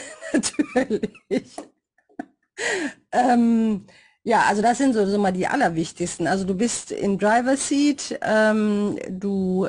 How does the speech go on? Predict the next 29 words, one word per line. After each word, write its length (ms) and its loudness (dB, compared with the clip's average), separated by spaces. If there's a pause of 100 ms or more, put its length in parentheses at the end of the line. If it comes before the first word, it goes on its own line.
(100)
ähm, 320 -4
erreichst 400 -2
viel 160 -4
mehr 160 0
Menschen, 680 -4
ähm, 440 -4 (240)
und 180 0
es 140 0
ist 160 -4
natürlich 340 -2
auch 100 -2
nachhaltig, 600 0
weil 220 0
es 320 -12
zahlt 300 -2
natürlich 340 -4
auch 160 -4
nochmal 240 -2
auf 80 -6
das 160 -4
Thema 240 -2
Suchmaschinenoptimierung 1120 -2
ein. 420 0 (320)
Du 260 0
erzielst 580 -4
Backlinks 800 0
mit 480 -4
qualifizierten 720 -2
Veröffentlichungen 1120 0